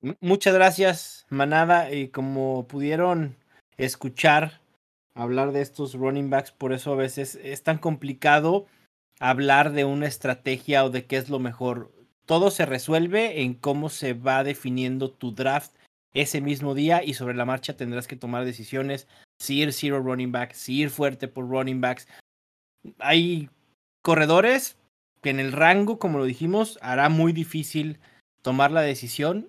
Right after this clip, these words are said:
y, pues, tienes que llegar preparado porque la decisión la tienes que tomar entre un minuto y un minuto y medio y a veces, eh, parecerá eterno para muchos, pero esos minutos, esos segundos se pasan muy rápidos.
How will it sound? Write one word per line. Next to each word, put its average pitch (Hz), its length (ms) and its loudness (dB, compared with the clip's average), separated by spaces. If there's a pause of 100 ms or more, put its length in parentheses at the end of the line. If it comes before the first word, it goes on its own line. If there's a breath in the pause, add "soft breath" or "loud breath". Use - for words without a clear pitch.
(120)
y, 123 440 -6
pues, 120 240 -12
tienes - 220 -2
que 247 100 -4
llegar 214 220 2
preparado 247 480 2
porque 156 240 -6
la 135 80 0
decisión 131 280 -2
la 185 60 -6
tienes 180 200 -6
que 175 80 -10
tomar 156 440 0
entre 120 840 -4
un 175 200 0
minuto 175 540 -2
y 139 160 -6
un 151 120 -2
minuto 156 340 -4
y 135 40 -4
medio 156 440 0 (440 soft breath)
y 123 100 -4
a 120 40 2
veces, 127 680 -4
eh, 113 460 -10
parecerá 143 500 4
eterno 196 540 2
para 139 240 6
muchos, 170 680 -4
pero 117 560 -4
esos 127 320 -10
minutos, 127 540 -4
esos 135 240 -10
segundos 127 360 -6
se 120 100 -12
pasan 120 300 -6
muy 123 180 -4
rápidos. 131 560 -4